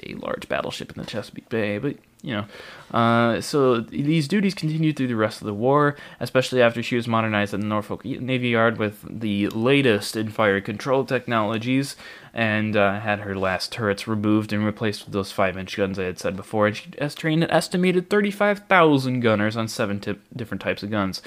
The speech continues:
Five-inch, three-inch, one point one inch, forty millimeter, twenty millimeter, fifty caliber, and thirty caliber seven six two weapons. Um, so that's basically just an M one Garand, <laughs> uh, mounted on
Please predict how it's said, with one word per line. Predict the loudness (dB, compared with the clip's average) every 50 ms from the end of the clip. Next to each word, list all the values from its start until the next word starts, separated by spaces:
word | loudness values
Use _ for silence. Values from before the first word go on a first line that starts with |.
| -16 -16 -18 -20 -8 0
Five-inch, | 4 6 6 6 6 4 0 0 -2
three-inch, | -2 0 0 2 2 0 -2 -4
one | 0 0 2 2
point | 4 2 2 2
one | 2 2 2
inch, | 2 0 -2 -2
forty | 0 0 2 2
millimeter, | 2 0 0 0 0 2 2 0 0
twenty | -2 -2 -2 0 0 2
millimeter, | 2 2 2 2 2 2 0 0
fifty | 0 -2 -4 -4 -4
caliber, | -2 0 2 2 2 2 2 0 0
and | 0 0 -2 -2 -2
thirty | -2 0 0 0 0
caliber | -2 0 0 0 2 0 -2 -2
seven | -2 -2 -4 -4 -4 -4 -8
six | -10 -10 -10 -10
two | -8 -2 0 0 2
weapons. | 4 4 2 2 0 -4 -10 -10 -10 -12 -14 -14 -18 -20 -20 -20 -20 -20 -18 -10 -2
Um, | 2 2 4 4 4 2 0 -2 -4 -4 -8 _ _ -20 -20 -20 -20 -14
so | -6 0 4 6
that's | 6 6 4 4
basically | 2 2 2 2 2 2 2 2 2
just | 2 0 0 0
an | 2 2
M | 4 4 4
one | 4 4 4 4
Garand, | 4 4 4 4 4 4 4 4 6 6 4 4 0 -4 -12 -12
<laughs> | -10 -6 -2
uh, | 0 2 4 4 4 2 2
mounted | 2 2 2 2 2 0 -2 0 0
on | 2 2 2 4 2 2 0 0 0 -2 -2 -4 -8